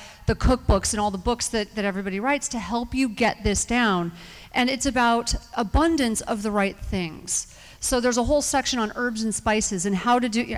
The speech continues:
why do they help? Because they, there are so many of them that help increase blood flow, decrease inflammation. And that's all about what we're talking about.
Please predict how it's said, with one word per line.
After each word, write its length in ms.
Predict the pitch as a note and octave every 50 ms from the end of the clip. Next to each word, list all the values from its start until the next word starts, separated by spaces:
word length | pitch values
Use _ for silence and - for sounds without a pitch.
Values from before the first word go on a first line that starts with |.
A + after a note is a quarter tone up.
| - A3 G3+
why 200 | G#3+ A3 A#3+ D4
do 120 | E4 F4
they 120 | D#4 C4+
help? 360 | A#3 G#3+ D#4 E4 - - - - - - -
Because 260 | - A3+ - A#3+ A3+
they, 140 | G3 A#3 A#3
there 240 | - - G#3 A#3 A3
are 40 | A3
so 220 | - - C4 A#3+
many 240 | A#3+ A#3 B3 D#4 E4
of 120 | C#4 A#3+
them 140 | G#3+ A3 G#3+
that 100 | G#3+ G3
help 240 | G#3+ F#3 A3 G#3+ - - - - - -
increase 600 | C#4 C#4+ D4 D4+ C#4+ - - C#4+ C4 B3 - -
blood 360 | - - A3+ A#3 A#3 A3 G#3
flow, 300 | - G#3 F#3 E3 D#3 - - - - - - - -
decrease 560 | - A3+ A#3+ A#3 A#3 - - B3 A3 G#3 -
inflammation. 800 | A#3 G#3 G3+ F#3 - G#3 G3 G3+ G#3+ A3 - - G3 - - F3 - - - - -
And 120 | - A3+
that's 140 | A3+ A3 -
all 240 | - - A#3+ A#3 B3
about 200 | A#3+ A#3+ A3+ -
what 140 | G#3+ G#3 -
we're 120 | G#3 A3+
talking 440 | - - C#4 C4+ C4+ - C#4 B3+ A#3+
about. 340 | G3+ F3 E3+ - - -